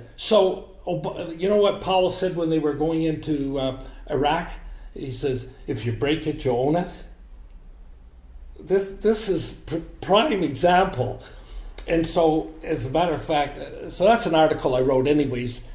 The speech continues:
indicating that Ob-, Obama was putting his weight into instability rather than stability. 'Cause stability, you support Assad, you support Mubarak, you support, but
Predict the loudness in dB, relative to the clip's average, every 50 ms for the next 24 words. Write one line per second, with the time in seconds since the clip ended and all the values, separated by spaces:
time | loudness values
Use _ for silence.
0 | -16 -2 2 2 2 2 2 0 2 2 2 4 4 2 2 2 2 0 0 -2
1 | -6 -12 -18 -18 -20 -20 -20 -20 -20 -20 -20 -20 -20 -20 -20 -14 -12 -10 -10 -10
2 | -8 0 2 2 2 4 4 4 4 4 4 2 2 0 0 -2 -2 -2 -2 -2
3 | 0 0 0 -2 -2 -2 -2 -2 -2 -2 -4 -4 -4 -4 -4 -4 -4 -4 -4 -2
4 | 0 0 0 -2 -4 -8 -14 -16 -18 -18 -20 -20 -20 -20 -20 -20 -20 -20 -20 -18
5 | -4 2 4 4 4 4 4 2 2 4 4 4 4 2 2 0 0 2 2 2
6 | 0 0 -2 -4 -4 -4 -4 -4 -4 -2 -2 0 0 -2 -2 -6 -10 -10 -10 -10
7 | -8 -6 -2 0 2 2 2 2 0 0 -2 -2 -4 -6 -6 -6 -8 -6 -4 -4
8 | -4 -4 -4 0 2 4 4 4 2 0 -4 -6 -8 -8 -8 -4 -2 -2 -2 -2
9 | -4 -8 -2 0 2 2 4 2 2 0 -2 -6 -10 -10 -10 -8 -6 -4 -4 -4
10 | -6 -10 -14 -14 -14 -14